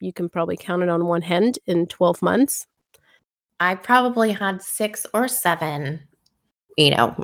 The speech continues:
Speaker 2: um, coffee drinks. So my latte or a cappuccino. I had that delicious Philz coffee when I was in California. So, yeah, it's not been one hundred percent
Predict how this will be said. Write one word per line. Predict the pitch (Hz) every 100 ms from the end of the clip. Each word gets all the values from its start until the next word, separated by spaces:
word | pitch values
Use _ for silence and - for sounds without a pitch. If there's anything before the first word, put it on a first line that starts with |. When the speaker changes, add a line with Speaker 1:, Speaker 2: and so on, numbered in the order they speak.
| -
Speaker 2:
um, | 139 131 127 131 - -
coffee | 165 151 135
drinks. | 131 123 - 120 -
So | 147 123 123
my | 135 147
latte | 147 135 127 160 139 131
or | 139
a | 143
cappuccino. | 151 143 139 - 135 131 123 143 - -
I | 160
had | 160
that | 160 131
delicious | 147 143 143 143 135
Philz | - 226 233 214 -
coffee | 240 226 233 226
when | 214 190
I |
was | 170 170
in | 170
California. | 165 - - - 214 220 226 220 220 - - -
So, | - 190 196 165 160 165
yeah, | 151 - -
it's | - 214
not | 208 214
been | 202 190 190 -
one | 175 170
hundred | - 185 175
percent | 170 175 170 160